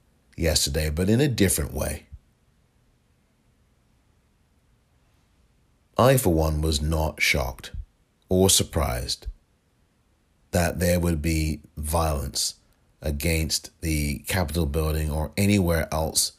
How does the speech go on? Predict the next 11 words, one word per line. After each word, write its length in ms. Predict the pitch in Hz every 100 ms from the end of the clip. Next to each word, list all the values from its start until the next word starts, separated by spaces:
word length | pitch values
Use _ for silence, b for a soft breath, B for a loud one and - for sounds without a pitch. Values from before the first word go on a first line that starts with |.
| b b -
in 220 | 78 73
D 180 | 78 76
C 240 | - 76
committed 460 | - 78 78 78 73
by 380 | 73 71 69 - b b b b -
these 260 | 80 78 69
white, 440 | 78 78 76 - _ _ _
thuggish 720 | - - 92 73 65 62 - - _ _ _ _ _ _ _ _
Donald 360 | - 82 80 78
Trump 320 | - 76 -
supporters. 680 | - 73 76 71 64 -